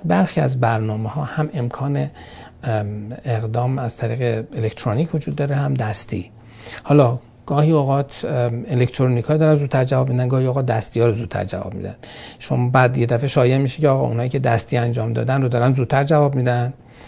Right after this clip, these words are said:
اه، چند روز بعد برعکس می‌شه، یه دفعه می‌بینی الکترونیکا دارن زودتر جواب. بنابراین اینا موضوعیت نداره، شما هر کدوم که،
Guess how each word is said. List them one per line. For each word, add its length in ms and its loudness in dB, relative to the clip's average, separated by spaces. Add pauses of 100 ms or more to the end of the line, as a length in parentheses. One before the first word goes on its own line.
(360)
اه، 280 2 (140)
چند 220 4
روز 120 4
بعد 180 4
برعکس 420 6
می‌شه، 160 -4
یه 60 0
دفعه 260 -4
می‌بینی 120 0
الکترونیکا 580 0
دارن 180 -4
زودتر 340 -14
جواب. 160 -8
بنابراین 340 4
اینا 360 0 (160)
موضوعیت 560 -2
نداره، 260 0
شما 280 -4
هر 80 -4
کدوم 280 -6
که، 180 -8